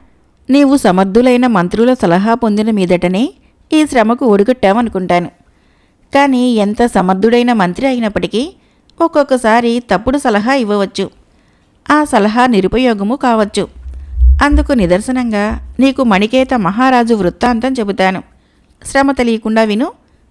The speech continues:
అంటూ ఇలా చెప్పసాగాడు. మణిపురాన్ని ఏలిన మణికేత మహారాజుకు లేకలేక మణిమంజరి అనే కూతురు పుట్టింది. ఆమెను తల్లిదండ్రులు మితిమీరిన గారాబంతో పెంకెగా తయారు చేశారు. చిన్నతనం నుంచి కూడా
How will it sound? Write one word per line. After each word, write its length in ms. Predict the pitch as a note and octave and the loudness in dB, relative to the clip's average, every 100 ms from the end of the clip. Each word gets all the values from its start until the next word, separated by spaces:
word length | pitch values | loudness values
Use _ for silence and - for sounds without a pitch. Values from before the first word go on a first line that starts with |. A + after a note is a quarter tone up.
| _ | _
అంటూ 280 | C#4 C#4 C#4+ | 0 2 0
ఇలా 240 | D4 A3+ B3 | 0 0 0
చెప్పసాగాడు. 640 | A3+ A3 B3 A3+ F#3+ F#3 E3 _ _ _ _ _ _ _ _ _ _ | -2 -6 -4 -2 0 -2 -2 _ _ _ _ _ _ _ _ _ _
మణిపురాన్ని 680 | - F3 F#3+ G#3+ G3 G#3 B3 | 0 0 0 0 0 0 0
ఏలిన 460 | A#3+ A3 A3 G3+ G#3+ | -2 -2 -2 -2 -2
మణికేత 520 | G3+ F3 F#3 A#3+ B3 | -2 -2 0 -2 0
మహారాజుకు 880 | G#3+ E3+ A3+ C4 G#3 F#3+ - D#4+ G#4+ - _ _ _ - | -2 -2 -2 0 0 -2 -4 -4 -4 -10 _ _ _ -2
లేకలేక 540 | C#4+ C#4+ C#4 C4 A#3+ | 0 0 -2 -2 0
మణిమంజరి 880 | A3+ A#3 A3+ G#3+ B3+ B3+ A3+ A3+ A3 | 0 0 0 0 0 0 0 0 0
అనే 180 | G#3 G#3 | 0 -4
కూతురు 340 | A3+ A3 C#4+ | -4 -2 -2
పుట్టింది. 460 | B3+ G#3 F#3+ G3 F#3+ _ _ _ _ _ _ _ _ _ | -4 -4 -4 -4 -6 _ _ _ _ _ _ _ _ _
ఆమెను 340 | C4+ C4 C4 | 2 2 2
తల్లిదండ్రులు 800 | B3+ G3+ G3 G#3+ B3 A#3 G3+ G#3 | 0 0 -2 -2 -4 -4 -4 -4
మితిమీరిన 760 | A3 G3 A#3 B3 C4 C4 B3+ G3 | -2 -2 -2 -2 0 0 -2 2
గారాబంతో 760 | F3+ G3+ G#3+ G3+ F3+ B3 F4 - | 2 2 0 -2 -2 -2 -2 -2
పెంకెగా 400 | B3 C4 C4+ B3+ | -2 0 -2 -2
తయారు 440 | D4 A#3+ G#3+ G#3+ G#3+ | -2 -2 -2 -2 -4
చేశారు. 420 | G3 F#3+ F3+ E3+ _ _ _ _ _ _ _ _ _ F#3+ | -4 -2 -2 -4 _ _ _ _ _ _ _ _ _ -2
చిన్నతనం 500 | F3+ F3+ F#3+ G#3 G#3+ | 0 0 0 0 0
నుంచి 280 | G#3+ G#3+ A3+ | -2 -4 -4
కూడా 400 | G3 F#3 G3+ | -2 -2 -4